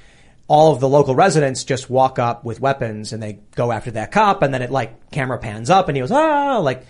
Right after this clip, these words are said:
they're no longer gonna tolerate law enforcement. I think it won't be over something like that,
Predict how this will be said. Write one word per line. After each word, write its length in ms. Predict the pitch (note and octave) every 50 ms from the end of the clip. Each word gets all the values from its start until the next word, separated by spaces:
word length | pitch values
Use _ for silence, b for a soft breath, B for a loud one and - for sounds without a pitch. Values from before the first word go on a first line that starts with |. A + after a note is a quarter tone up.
| b b b
they're 180 | A2+ D3+ D3+
no 260 | D3 C#3+ D3+ D3+ D3+
longer 340 | D3 C3+ C3+ B2+ C3 B2 A#2+
gonna 140 | A#2 A#2+ G#2+
tolerate 500 | - - D3 D3 C#3 B2+ A#2 A2+ A2 G#2
law 180 | A#2 A2+ A#2 A#2+
enforcement. 520 | G#2+ - - G2+ F#2 - - F2+ F2+ - _ _ _ _ - b b b b b b b b b b b b b b b b
I 100 | - D#3
think 580 | D#3 - F3+ D#3+ D#3 D3 C#3 - - - - - _ - -
it 140 | D#3 C#3 C3+
won't 300 | D#3 G3 A3 G#3+ - C#3+
be 400 | D#3 E3 E3 D#3+ D3+ C#3+ C#3 C3+
over 280 | - C#3 D3 B2 C3+
something 360 | C3 - D3 A#2+ C#3 B2 A#2 A2+
like 200 | B2+ C3+ - -
that, 340 | G#2 G#2+ G2 G2 - -